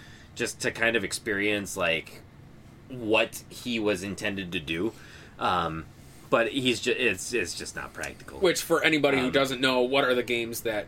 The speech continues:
Speaker 2: Rob works with?
Speaker 1: So Rob the Robot, and actually we'll give a little bit more of a, of a history,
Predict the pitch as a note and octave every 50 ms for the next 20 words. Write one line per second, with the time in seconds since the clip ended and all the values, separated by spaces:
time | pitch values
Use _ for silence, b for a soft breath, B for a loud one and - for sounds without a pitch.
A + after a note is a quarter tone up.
0 | - - C3+ B2 A#2 A2 G#2+ G#2 G#2+ G#2+ G#2 G#2 - - - E2+ - - D3 C3+
1 | B2+ A#2 B2+ C3+ C#3+ E3 G3+ A3+ G3 F#3 F#3+ D#3+ D3+ D3 C3 B2+ G2+ G#2 F2+ F2
2 | F2 - - C3 B2+ A#2 A#2 A#2 B2+ B2 C3 C3+ D3 C#3 - - C#3+ C#3 C3 B2+
3 | A#2 A#2 B2 A#2+ C#3 D3+ C#3 C#3 B2+ C3 C3 B2 G#2+ B2 B2+ C3 A#2+ A#2+ A#2 A2+
4 | A2 G#2 G2 - - B2 A#2 G2+ G#2 F#2+ G2 - A#2+ A2 G2 F2 - - - A#2+
5 | G#2 - - - G2 E2 D#2+ E2 -